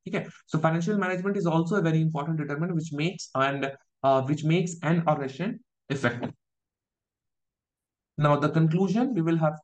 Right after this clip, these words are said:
to talk about the conclusion as well। Organizational effectiveness is a dynamic concept। जैसा कि मैंने बताया, ये एक डायनामिक कॉन्सेप्ट है, हमेशा चेंज होते रहता है। You will have to be very flexible, right? That requires ongoing assessment, जहाँ पे ongoing assessment का होना जरूरी है,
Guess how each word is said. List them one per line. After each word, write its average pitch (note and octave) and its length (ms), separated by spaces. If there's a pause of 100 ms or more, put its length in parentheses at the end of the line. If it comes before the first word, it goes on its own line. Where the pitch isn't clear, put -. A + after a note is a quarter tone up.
to D#3 100 (420)
talk C#3+ 120
about C#3+ 220
the C#3 80
conclusion C#3+ 440
as B2+ 120
well। C4+ 180 (640)
Organizational A3 520
effectiveness G#3+ 460
is G3 80
a E3 80
dynamic F3+ 440
concept। F#3 340 (300)
जैसा C#3+ 180
कि E3 100
मैंने E3+ 180
बताया, E3 380
ये F3 220
एक D#3+ 120
डायनामिक F3 440
कॉन्सेप्ट G3+ 460
है, A3+ 140
हमेशा E3+ 400
चेंज G3 340
होते G3 200
रहता F#3+ 300
है। G#3 220
You D#3+ 240
will F3 120
have F3 140
to F#3 100
be F3 160
very G#3+ 240
flexible, G3 420 (460)
right? B3+ 160 (320)
That F3 160
requires F#3 520 (120)
ongoing A3+ 440
assessment, D#3+ 640
जहाँ D3+ 240
पे E3+ 140
ongoing F3+ 400
assessment E3+ 480
का E3 60
होना D3 200
जरूरी E3 440
है, G#3 140